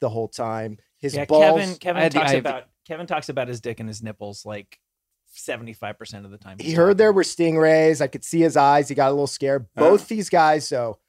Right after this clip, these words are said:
Speaker 1: stood up.
Speaker 4: Were you scared when you went out there?
Speaker 3: No. Um, I, I, it, the,
Speaker 4: Nervous?
Speaker 3: I know, I know Jonathan said, like, th-, it's very rocky and there's a lot of moss on them.
Speaker 4: Yeah.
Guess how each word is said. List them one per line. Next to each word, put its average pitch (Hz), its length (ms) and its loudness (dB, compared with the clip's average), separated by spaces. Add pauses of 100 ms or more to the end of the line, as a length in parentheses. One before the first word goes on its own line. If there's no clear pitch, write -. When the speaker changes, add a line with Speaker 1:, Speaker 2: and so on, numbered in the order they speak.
(180)
Speaker 1:
stood - 600 -2
up. 170 380 4
Speaker 4:
Were 139 80 -8
you 180 100 -8
scared 156 340 2
when 180 80 -2
you 156 80 0
went 123 120 -2
out 95 140 -6
there? 80 180 -10 (840)
Speaker 3:
No. 233 320 2 (140)
Um, 220 300 2
I, 220 180 4
I, 220 220 0
it, 208 220 4
the, - 60 -12
Speaker 4:
Nervous? 185 560 2 (260)
Speaker 3:
I 208 100 4
know, 240 300 4
I 185 120 2
know 214 140 2
Jonathan 175 520 0
said, 156 400 2
like, 139 320 2 (140)
th-, 160 200 -2
it's 151 200 -4
very 151 320 2
rocky 143 500 2
and 147 100 -2
there's 135 100 -4
a 135 60 -6
lot 135 140 4
of 127 60 -2
moss 123 360 0
on 180 200 -2
them. 101 240 -6
Speaker 4:
Yeah. 113 200 -4